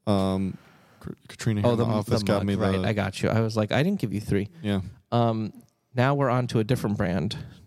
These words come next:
Speaker 1: Why?
Speaker 2: North Face.
Speaker 1: Oh, North Face. It's one of June's favorites.
Speaker 2: Yeah, and, um, also, um,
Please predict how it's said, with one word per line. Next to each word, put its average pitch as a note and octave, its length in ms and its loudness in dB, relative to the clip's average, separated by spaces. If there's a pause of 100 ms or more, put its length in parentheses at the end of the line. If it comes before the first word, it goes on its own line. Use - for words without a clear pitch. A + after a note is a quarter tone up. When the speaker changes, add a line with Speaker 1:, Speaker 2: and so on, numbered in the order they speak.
(380)
Speaker 1:
Why? B2+ 300 2 (100)
Speaker 2:
North A#2+ 360 0
Face. D#3 460 0
Speaker 1:
Oh, B2+ 160 2
North A#2 240 -2
Face. - 400 -2 (140)
It's A2+ 80 -2
one A#2+ 100 2
of G#2 80 0
June's G2 220 0
favorites. F#2+ 500 -2
Speaker 2:
Yeah, G2+ 300 0 (100)
and, G#2+ 340 2
um, G#2+ 320 0
also, G#2+ 800 0
um, G#2+ 460 0